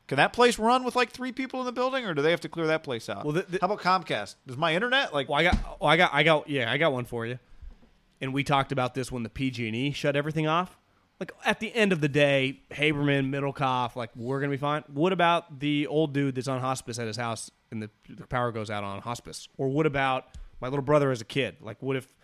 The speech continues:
Speaker 2: like you said, the, the Safeway shut down and Amazon has to shut down? Well, what if you only have so much baby food? Like, that would have been something, like, I just worried about paying my mortgage. If I had a kid,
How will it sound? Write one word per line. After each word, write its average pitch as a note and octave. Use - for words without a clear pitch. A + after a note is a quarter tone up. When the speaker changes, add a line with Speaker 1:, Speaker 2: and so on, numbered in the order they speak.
Speaker 2:
like C3
you D3
said, G#2+
the, A2+
the B2+
Safeway C3+
shut A2+
down G#2+
and A2
Amazon B2
has A2
to -
shut G#2+
down? G2+
Well, A2+
what C3+
if C3+
you B2+
only B2
have A#2+
so B2+
much B2
baby E3+
food? E2
Like, D3
that F3+
would E3+
have D3+
been D3+
something, C3
like, A2
I C3
just C#3+
worried D3
about D3
paying D3
my D3
mortgage. D3
If C3
I D3
had B2+
a F#2
kid, F#3